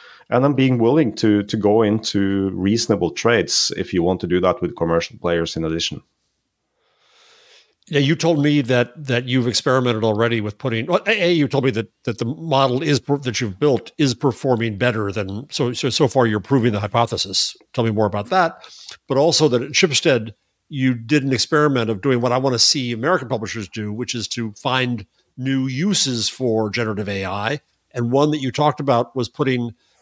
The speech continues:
Speaker 2: um, your L L M in front of Schibsted content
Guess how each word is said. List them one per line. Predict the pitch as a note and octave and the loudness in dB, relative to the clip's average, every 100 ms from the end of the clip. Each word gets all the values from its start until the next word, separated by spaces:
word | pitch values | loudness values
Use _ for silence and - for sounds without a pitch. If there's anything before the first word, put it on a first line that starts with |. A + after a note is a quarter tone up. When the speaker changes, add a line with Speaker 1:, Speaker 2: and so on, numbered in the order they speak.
| _ - | _ -4
Speaker 2:
um, | A2+ A2 G#2 - | -2 0 -2 -4
your | D3 C#3 D3+ D3+ | -2 2 4 4
L | C3 | 4
L | B2 A#2+ | 4 4
M | A#2 C3 | 2 -2
in | A2 | -6
front | - D3+ D3 C#3+ - | -4 2 2 0 -4
of | A#2 A2+ G#2+ G2 _ _ _ - | -4 -2 -4 -10 _ _ _ -4
Schibsted | F#3 D3 - A2+ F2+ | -2 0 0 0 -2
content | A2 G2 F#2 F#2+ G#2 | -8 -8 -8 -12 -12